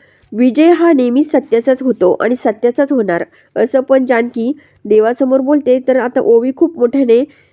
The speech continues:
"गणपती बाप्पा मोरया, मंगलमूर्ती मोरया" असा ज-, गणपती बाप्पाचा जय जयकार करतात.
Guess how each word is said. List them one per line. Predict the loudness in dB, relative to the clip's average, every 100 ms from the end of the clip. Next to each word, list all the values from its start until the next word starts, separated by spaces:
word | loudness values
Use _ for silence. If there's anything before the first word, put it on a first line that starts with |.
| _
"गणपती | -4 -4 -2 -4 0
बाप्पा | 0 -2 -2 0
मोरया, | 2 2 2 0 0
मंगलमूर्ती | 0 -2 0 0 0 0 0
मोरया" | 2 2 2 0 -2 -2
असा | -6 -2 -4 -4 _ _ _ _ -12
ज-, | -12 -6 -4
गणपती | -2 -2 -4 -2
बाप्पाचा | -2 -2 -2 -2
जय | 0 0
जयकार | 0 -4 -4
करतात. | -6 -4 -4